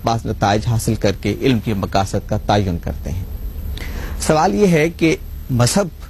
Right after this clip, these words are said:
जो पैराडाइम देता है, मजहब जो निज़ाम इल्म देता है, क्या उसकी रोशनी में हम अपने अहद के मसाइल को भी गौर व फिक्र का मौजू बना सकते हैं?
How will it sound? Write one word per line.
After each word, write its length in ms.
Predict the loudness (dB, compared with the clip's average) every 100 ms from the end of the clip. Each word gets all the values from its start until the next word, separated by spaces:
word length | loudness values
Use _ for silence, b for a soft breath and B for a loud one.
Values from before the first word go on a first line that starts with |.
| -12 -8
जो 340 | 0 2 2 0
पैराडाइम 500 | 2 4 4 4 2
देता 300 | 0 0 0
है, 400 | 0 0 -4 0
मजहब 260 | 2 2 0
जो 120 | 0
निज़ाम 420 | 0 2 2 2
इल्म 460 | 2 2 2 4 4
देता 300 | 0 -4 -4
है, 280 | -4 -6 -8 B B B 0
क्या 140 | 2
उसकी 340 | 2 -2 2 4
रोशनी 440 | 4 2 0 2
में 200 | 2 4
हम 180 | 4 4
अपने 260 | 2 0 0
अहद 260 | 2 2 2
के 80 | 0
मसाइल 400 | 0 2 2 2
को 200 | 2 0
भी 280 | 2 -2 -2 B B
गौर 160 | 2 4
व 60 | 2
फिक्र 280 | 0 0
का 160 | 0 2
मौजू 360 | 2 2 2 2
बना 280 | 4 2
सकते 320 | 2 0 2 4
हैं? 240 | 4